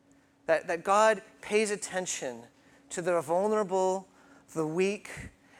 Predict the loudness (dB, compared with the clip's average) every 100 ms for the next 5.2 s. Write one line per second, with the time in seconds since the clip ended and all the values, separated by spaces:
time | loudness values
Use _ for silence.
0 | 0 2 6 8 8 6 4 4 2 2
1 | 0 -2 -10 -10 -4 -2 -2 -4 -8 -6
2 | -6 -8 -6 -8 -8 -12 -8 -8 -4 0
3 | 0 0 -4 -2 0 2 2 4 2 0
4 | -8 -8 -6 -4 -2 -2 -4 -10 -8 -6
5 | -6